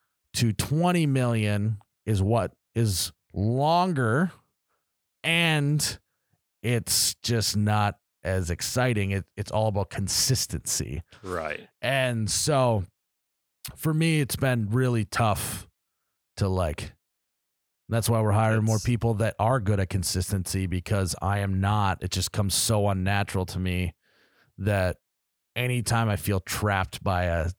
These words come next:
Speaker 1: system that we do every day, it's like, I wanna just, like
Speaker 2: Y-, you're like an animal in a cage.
Speaker 1: Yeah, I
Speaker 2: You're like,
Speaker 1: freak out.
Speaker 2: yeah, you want out.
Speaker 1: So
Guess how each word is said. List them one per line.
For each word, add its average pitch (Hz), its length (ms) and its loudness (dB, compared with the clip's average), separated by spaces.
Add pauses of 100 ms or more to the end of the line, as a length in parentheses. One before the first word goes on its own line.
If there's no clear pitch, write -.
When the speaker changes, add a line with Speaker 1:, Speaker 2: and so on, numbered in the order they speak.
(120)
Speaker 1:
system 101 520 -2
that 85 140 -2
we 82 180 -4
do 92 360 2
every 90 260 0
day, 95 380 0 (640)
it's - 140 -8
like, 82 300 -2
I 95 100 0
wanna 82 300 -2
just, 78 280 -4
like 80 240 -6
Speaker 2:
Y-, 85 140 -16 (140)
you're 95 200 -6
like 85 160 -4
an 92 80 -4
animal 85 300 -8
in 80 80 -14
a 80 40 -16
cage. 80 200 -10
Speaker 1:
Yeah, 170 60 0
I 156 60 2
Speaker 2:
You're 107 80 0
like, - 20 -2
Speaker 1:
freak 151 260 0
out. 117 200 0
Speaker 2:
yeah, 78 180 -4 (140)
you 104 80 -8
want 92 180 -8
out. 90 80 -10
Speaker 1:
So 170 500 0